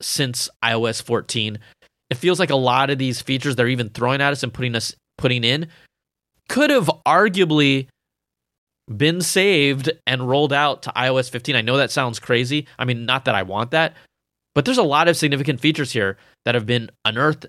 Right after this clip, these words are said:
and discovered and new ones that have popped up. So some of these new ones is the fact that in I O S fourteen point five, in the beta right now, at least this is in the beta,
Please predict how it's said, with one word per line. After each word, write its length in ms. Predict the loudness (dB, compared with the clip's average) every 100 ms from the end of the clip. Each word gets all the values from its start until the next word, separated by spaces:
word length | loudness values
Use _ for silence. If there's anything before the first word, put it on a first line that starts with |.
| -10
and 100 | -6
discovered 520 | -4 0 2 2 2 0
and 200 | -4 0
new 160 | 0
ones 220 | 2 0
that 80 | 0
have 100 | -2
popped 280 | 0 -2 0
up. 120 | -2
So 260 | 0 0 0 -8 -20 _ -10
some 180 | -2 0
of 40 |
these 160 | 2 2
new 160 | 2 2
ones 380 | 2 0 -4 -10
is 200 | -6 -4
the 80 | -4
fact 340 | 0 0 0 0
that 300 | 0 0 _
in 220 | -4 -2 0
I 180 | 2
O 60 | 2
S 120 | 0
fourteen 380 | 0 -2 -2 -6
point 220 | -4 -4
five, 260 | 0 0 0
in 140 | -2
the 80 | -2
beta 520 | 2 2 4 2 0 -6 _ _ _ -8
right 200 | -2 -2
now, 300 | 0 0 2
at 100 | 0
least 200 | -2 -6
this 140 | -6 -6
is 80 | -4
in 60 |
the 60 | -4
beta, 360 | -2 0 0